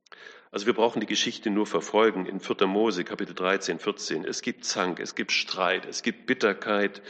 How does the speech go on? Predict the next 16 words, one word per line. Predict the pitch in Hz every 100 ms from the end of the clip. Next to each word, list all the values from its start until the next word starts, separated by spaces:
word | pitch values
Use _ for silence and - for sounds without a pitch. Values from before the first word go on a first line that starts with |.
| - - - - - - - -
es | - -
gibt | 139 -
Ausgrenzung, | 110 131 143 - 117 117 120 - 123 120 117
es | 104
gibt | 107 110
Arroganz. | 113 117 113 120 127 131 - - _ _ _ _ _ _ _ _ _ _ _
Alles | - 156 202 202
Mögliche | 160 160 110 - 110
gibt | 123 127
es | 113
in | 113
die-, | 107 113 107
in | 113
diesem | 113 113 113
Volk, | - 107 107
das | 107 104